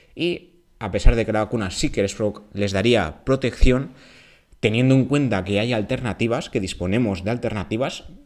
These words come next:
no se aconsejaría. Como digo, eh, antes de llamar a las personas que se tienen que vacunar de, con la vacuna de Oxford AstraZeneca, todo esto se suele mirar,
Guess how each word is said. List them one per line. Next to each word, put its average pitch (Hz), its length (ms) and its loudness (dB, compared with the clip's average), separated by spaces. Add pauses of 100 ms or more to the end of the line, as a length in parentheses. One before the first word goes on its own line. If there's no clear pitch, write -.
no 110 240 -4
se 151 120 -4
aconsejaría. 92 680 -4 (320)
Como 110 280 0
digo, 147 440 -2 (320)
eh, 107 280 -2
antes 120 340 0
de 101 100 0
llamar 87 300 -4
a 101 140 -2
las 104 220 0
personas 110 420 -4
que 92 80 -8
se 90 80 -10
tienen 92 220 -8
que 98 60 -6
vacunar 101 420 -4
de, 76 640 -10
con 90 100 -10
la 87 80 -4
vacuna 92 340 -6
de 80 340 -6
Oxford 98 520 -6
AstraZeneca, 101 680 -8 (340)
todo 107 240 0
esto 92 180 -2
se - 120 -4
suele 92 240 -4
mirar, 90 460 -4